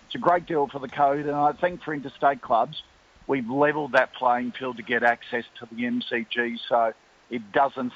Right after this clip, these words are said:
seem as though, if we're fortunate enough to make the grand final against, a, for example, a Victorian club, a tenant club of the M C G, that it would be a home ground advantage. And, and that's always been my, my beef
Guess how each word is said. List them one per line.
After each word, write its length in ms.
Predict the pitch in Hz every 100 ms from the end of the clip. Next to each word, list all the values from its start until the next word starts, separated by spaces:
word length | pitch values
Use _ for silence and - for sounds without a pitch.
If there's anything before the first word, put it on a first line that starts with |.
| -
seem 300 | 143 139 139
as 100 | 120 -
though, 300 | 107 123 175
if 120 | -
we're 180 | 117 113
fortunate 540 | 135 127 - 123 120
enough 340 | 123 120 123 - - _ - _ -
to 80 |
make 240 | 131 131 120
the 80 | 117
grand 340 | 127 123 117 -
final 460 | 127 127 135 117
against, 400 | 117 127 123 -
a, 220 | 127 117 - -
for 100 | 120
example, 480 | 110 120 120 117 117
a 60 |
Victorian 580 | 110 117 - 135 131 113
club, 280 | - 135 127
a 60 | - -
tenant 280 | 147 131 117
club 240 | 131 123
of 80 | 120
the 100 | 127
M 140 | 127
C 200 | - 123
G, 300 | 117 127 113 - - - _ -
that 200 | 131 120 -
it 140 | 123 123
would 180 | 123
be 380 | 95 123 120 120
a 220 | - 110
home 260 | 107 123 117
ground 300 | 117 117 110
advantage. 560 | 104 113 120 113 92 117
And, 200 | 120 -
and 120 | 127
that's 240 | 143 135 - -
always 380 | 147 143 123 120
been 240 | - 117
my, 460 | 113 117 117 113 104 - _ - -
my 260 | 113 117
beef 260 | 104 120